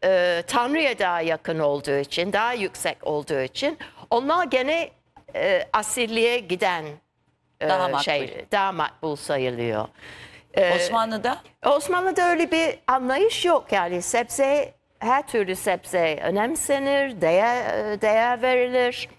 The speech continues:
Speaker 1: E, yani bu yemek, e, bir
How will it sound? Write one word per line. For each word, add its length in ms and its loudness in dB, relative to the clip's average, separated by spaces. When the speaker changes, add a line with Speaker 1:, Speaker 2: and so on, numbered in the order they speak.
Speaker 1:
E, 60 0
yani 340 0
bu 140 0
yemek, 560 -2
e, 680 -4
bir 400 -2